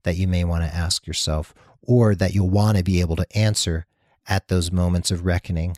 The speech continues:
later on in life. So, folks, that's a little Olympic rumination, a little Olympic diatribe, if you will. I didn't watch much of the Olympics, but it was on my mind. I think it's in the news, it's in the zeitgeist, it's in the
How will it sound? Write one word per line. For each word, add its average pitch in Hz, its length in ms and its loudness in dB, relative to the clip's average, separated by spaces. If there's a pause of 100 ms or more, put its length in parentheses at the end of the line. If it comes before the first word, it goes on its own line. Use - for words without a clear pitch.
(440)
later 90 380 0
on 87 160 0
in 82 160 -2
life. - 400 -10 (560)
So, 143 180 0
folks, - 500 0 (340)
that's 190 200 0
a 202 60 4
little 156 420 4
Olympic 117 640 2 (160)
rumination, 107 960 2 (140)
a 107 60 0
little 101 260 2
Olympic 104 680 0
diatribe, 107 800 2
if 113 180 0
you 110 120 2
will. 113 360 2 (460)
I 113 140 -2
didn't 107 220 0
watch 135 280 2
much 160 240 2
of 165 60 2
the 160 140 6
Olympics, 160 440 2
but 127 260 0 (420)
it 160 100 4
was 151 160 6
on 117 180 4
my 98 140 4
mind. 98 420 2
I 98 60 4
think 101 260 -2
it's - 240 -2
in 107 200 2
the 101 40 2
news, 107 440 4
it's 104 180 -2
in 101 80 2
the 92 100 2
zeitgeist, 95 600 0
it's - 160 -2
in 92 120 0
the 87 120 -2